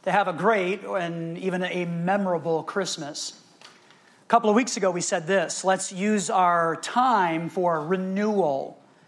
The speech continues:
And I believe we can experience renewal on the inside.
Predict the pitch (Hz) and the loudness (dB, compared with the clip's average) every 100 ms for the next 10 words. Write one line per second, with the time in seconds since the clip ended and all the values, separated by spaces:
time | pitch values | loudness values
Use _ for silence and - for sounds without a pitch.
0 | _ _ _ _ - - 165 185 220 208 | _ _ _ _ -20 -2 2 4 2 -2
1 | 180 190 233 208 - 214 196 185 - 185 | -2 0 0 0 -4 -2 0 0 -2 -2
2 | 185 180 175 165 170 165 165 165 165 156 | 0 2 2 2 2 0 0 -2 -2 -2
3 | 185 160 139 143 | 0 2 0 -4